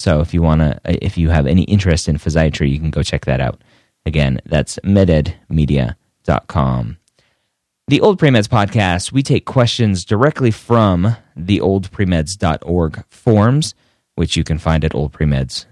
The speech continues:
dot org. If you don't have an account, go sign up for one. It's free, it's easy, and it's amazing. The community there is probably the best pre-med community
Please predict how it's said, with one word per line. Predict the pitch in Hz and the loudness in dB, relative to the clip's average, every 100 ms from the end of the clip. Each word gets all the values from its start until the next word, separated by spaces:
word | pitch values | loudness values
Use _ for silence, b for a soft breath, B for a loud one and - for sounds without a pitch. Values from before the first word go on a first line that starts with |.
| - | -6
dot | 69 55 | -4 -4
org. | 71 90 78 78 - | 0 2 2 -2 -8
If | 95 | -4
you | 90 | 0
don't | 107 82 | 2 2
have | 92 | 2
an | 80 | 0
account, | 80 90 90 - | 0 0 -2 0
go | 110 | 0
sign | 107 85 | 2 0
up | 67 | -2
for | - | -2
one. | 82 95 - | -2 -2 0
It's | 110 | -2
free, | - 107 107 - | -2 -2 0 0
it's | 101 - | -4 -4
easy, | 87 85 85 - - | -4 0 0 -2 -2
and | 95 90 - | 0 0 -2
it's | 98 82 - - | -4 -4 -8 -4
amazing. | 95 80 76 78 78 85 | 0 2 2 2 0 0
The | 95 | -2
community | 117 156 160 143 113 | -2 2 2 2 2
there | 107 95 90 b b b b | 4 4 2 b b b b
is | - 87 78 - - | -6 -4 -4 -8 -10
probably | - 139 104 92 | -4 -2 2 0
the | 73 82 | 0 -2
best | 80 76 - - | 0 -2 -4 -10
pre-med | - 87 76 - | -2 0 0 -2
community | 95 85 82 80 73 | 0 0 2 0 -2